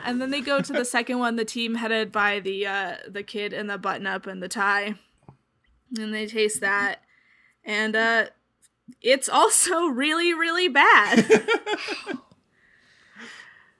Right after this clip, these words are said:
Speaker 1: And then there's the third team. Uh, they're headed by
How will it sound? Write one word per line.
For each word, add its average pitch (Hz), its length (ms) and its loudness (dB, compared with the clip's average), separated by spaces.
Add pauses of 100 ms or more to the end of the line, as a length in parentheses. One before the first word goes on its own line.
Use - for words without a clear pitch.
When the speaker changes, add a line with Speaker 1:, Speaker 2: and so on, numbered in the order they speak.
(380)
Speaker 1:
And 247 140 0
then 262 280 4
there's 240 280 4
the 247 100 -2
third 233 320 4
team. 214 540 -2 (1000)
Uh, 196 640 2 (1040)
they're 214 280 2
headed 208 360 -2
by 190 520 0